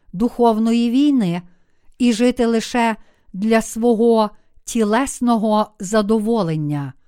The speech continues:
Цей цар мав достаток і багатство лише завдяки спадщині свого батька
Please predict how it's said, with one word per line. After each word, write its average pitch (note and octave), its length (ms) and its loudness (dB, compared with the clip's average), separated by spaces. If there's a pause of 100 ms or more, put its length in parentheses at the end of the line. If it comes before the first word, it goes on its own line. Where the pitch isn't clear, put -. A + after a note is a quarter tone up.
(680)
Цей A3+ 280 0
цар C4 520 -2
мав A3 340 0
достаток G#3 920 -2 (420)
і B3+ 140 0
багатство G#3+ 760 0
лише A3+ 320 -2
завдяки A3 680 -2 (300)
спадщині C4 840 -2
свого C4+ 400 0
батька F#3+ 580 -2